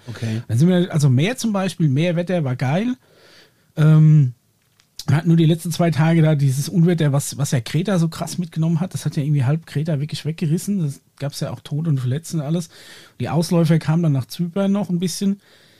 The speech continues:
Speaker 2: Wir hatten da aber eigentlich eher nur, nur Regen und Wind, also, also nichts Schlimmes.
Speaker 1: Regen
Speaker 2: Aber
Speaker 1: und Wind
Speaker 2: ansonsten
Speaker 1: kann ich
Speaker 2: Wetter
Speaker 1: dir auch
Speaker 2: war
Speaker 1: eine
Speaker 2: geil.
Speaker 1: Geschichte erzählen.
Speaker 2: Meer war geil, wirklich glasklares Meer, schon direkt quasi am, am, äh, Hotelstrand.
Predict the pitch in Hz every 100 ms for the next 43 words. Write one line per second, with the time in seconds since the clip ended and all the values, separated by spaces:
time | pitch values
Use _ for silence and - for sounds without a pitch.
0 | _ - 143 165 156 147 156 117 151 156
1 | - 135 147 143 139 143 147 139 135 127
2 | 147 127 120 120 131 127 113 113 107 110
3 | 113 127 - - 131 156 - - _ _
4 | _ _ _ _ _ _ - 107 127 135
5 | 123 127 185 - 196 196 185 170 151 160
6 | 170 104 107 107 98 104 104 90 - _
7 | _ _ _ _ _ - 123 135 180 247
8 | 214 185 160 160 170 180 - - 147 208
9 | - 180 165 151 147 151 180 170 156 147
10 | 143 180 - - 151 156 151 151 - 147
11 | 165 160 - 135 143 147 143 - 113 95
12 | 143 143 165 202 - 147 175